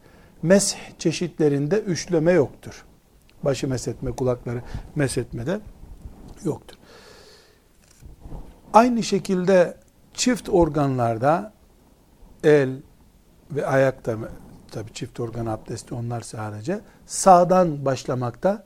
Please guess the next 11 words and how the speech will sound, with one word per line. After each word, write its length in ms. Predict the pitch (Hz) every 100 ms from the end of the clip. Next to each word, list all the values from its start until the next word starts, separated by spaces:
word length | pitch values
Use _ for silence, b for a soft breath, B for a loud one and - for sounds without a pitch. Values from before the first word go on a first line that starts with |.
| _ -
sünnettir. 640 | - 151 117 101 - 220 - b b b b
Küçük 380 | - 220 294 -
bir 140 | 202
not 200 | 196 214
olsun. 400 | 180 143 - 240 - _ _ _ b b b b b -
Bütün 440 | 151 - 277 208 - -
işlerde 720 | 156 - 156 143 123 156 233 - _ -
sağ 540 | - - 202 208 208 _ _ _
her 220 | - 185 170
zaman 400 | 156 147 196 202
önceliklidir. 1000 | 165 151 135 131 110 - 120 101 -